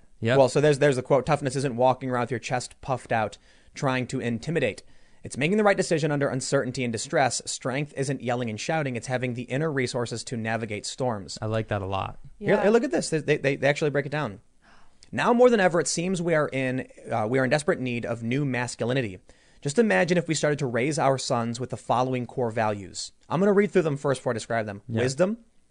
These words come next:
Speaker 2: real toughness, vulnerability, humility, authentic self-security.
Speaker 1: I love that.
Speaker 3: Wow.
Speaker 2: Yeah. Wisdom, allowing yourself to be open to and shaped by experience, not being scared of change and not being scared to change.
Speaker 1: Wonderful.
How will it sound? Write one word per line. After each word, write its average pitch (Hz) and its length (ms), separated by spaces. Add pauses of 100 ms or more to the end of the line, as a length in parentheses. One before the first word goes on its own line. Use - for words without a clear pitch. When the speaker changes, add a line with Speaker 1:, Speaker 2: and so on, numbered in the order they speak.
(140)
Speaker 2:
real 175 300
toughness, 95 600 (400)
vulnerability, 143 600
humility, 135 540 (300)
authentic 143 480
self-security. 127 880
Speaker 1:
I 110 80
love 110 180
that. 101 200
Speaker 3:
Wow. 208 460
Speaker 2:
Yeah. 139 240 (380)
Wisdom, 151 600
allowing 151 420
yourself 190 380
to - 80
be 156 160
open 170 320
to 120 220
and 117 120
shaped 127 300
by 127 100
experience, 117 720 (220)
not 117 260
being 180 220
scared 139 360
of 127 140
change 117 560
and 117 160
not 135 220
being 135 180
scared 117 320
to 208 140
change. 104 460 (180)
Speaker 1:
Wonderful. 110 560